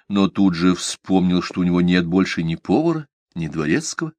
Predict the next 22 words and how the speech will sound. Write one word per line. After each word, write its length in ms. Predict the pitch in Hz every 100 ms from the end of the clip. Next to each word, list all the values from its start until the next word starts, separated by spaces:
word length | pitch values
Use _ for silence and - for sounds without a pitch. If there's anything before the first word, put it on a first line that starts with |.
| _ _ -
ни 100 | 92
даже 240 | 87 90
слуги, 640 | 98 - 107 117 135 185 220
который 300 | - 90 90
умел 260 | 90 98 95
бы 120 | 98
подавать 460 | 107 110 127 131
на 100 | 165
стол. 480 | 160 - 233 214 123 _ _ _ _ - _ _ _ _ _ _
Теперь, 460 | - 214 - 233 214
если 480 | 180 190 175 156 160
Куп 260 | - 165
хотел 380 | - 127 156 156
пригласить 540 | - 131 135 - 131
кого-то 280 | - 120 113
к 100 | -
обеду, 500 | 92 90 190 170 98 - - -
ему 160 | 92
необходимо 460 | 92 90 - 92 90
было 220 | 92 90 _ -
заказывать 800 | 85 98 - 143 214 214 220 214
обед 360 | 196 180 -